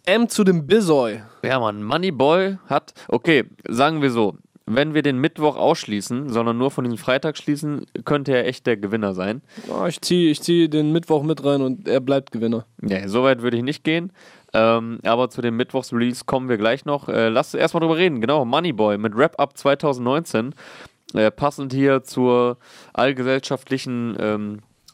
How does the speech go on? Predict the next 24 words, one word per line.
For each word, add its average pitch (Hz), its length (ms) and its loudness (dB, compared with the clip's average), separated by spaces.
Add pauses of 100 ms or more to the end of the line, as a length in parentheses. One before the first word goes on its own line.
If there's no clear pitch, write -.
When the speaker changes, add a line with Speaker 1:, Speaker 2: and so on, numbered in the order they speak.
(160)
Speaker 2:
äh, 104 220 0
Stimmung 135 460 -2
jetzt - 280 -4
auf - 140 -2
das 110 160 -4
Jahr 123 200 0
zurückzublicken, 123 720 -4
wie 104 100 -2
wir 117 140 2
es 120 100 -6
hier 117 100 0
jetzt 110 160 -2
auch 107 140 -4
schon 107 240 -8
ein 101 220 -4
wenig 135 240 -4
getan 117 320 -2
haben 110 120 -2
und 110 100 -6
natürlich 107 300 -4
auch 104 180 -2
im 98 160 -12
großen 110 280 -6
Jahresrückblick, 107 580 -6